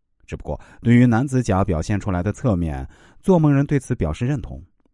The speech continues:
对于男子乙表现出来的侧面，做梦人给予了摒弃；对于黑衣人表现出来的侧面，做梦人给予了还击。这个梦境涉及了情绪，所以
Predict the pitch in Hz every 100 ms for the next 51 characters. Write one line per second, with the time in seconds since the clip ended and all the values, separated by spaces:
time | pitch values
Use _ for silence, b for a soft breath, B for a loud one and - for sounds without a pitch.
0 | - b b b 170 160 165 160 208 175
1 | 160 110 135 101 104 135 117 117 107 117
2 | 143 120 120 110 104 _ b b b 180
3 | 151 139 120 135 131 95 214 98 147 78
4 | - - 120 - _ _ _ _ _ b
5 | b b b - 139 139 151 151 - 202
6 | 196 190 131 139 104 104 113 107 98 104
7 | - 113 101 92 92 - _ 156 143 131
8 | 101 117 - 107 69 71 - 87 - 151
9 | _ _ _ _ _ _ b b b b
10 | 240 190 185 160 156 147 156 131 120 120
11 | - 80 117 - - _ _ _ _ -
12 | b b - 69 58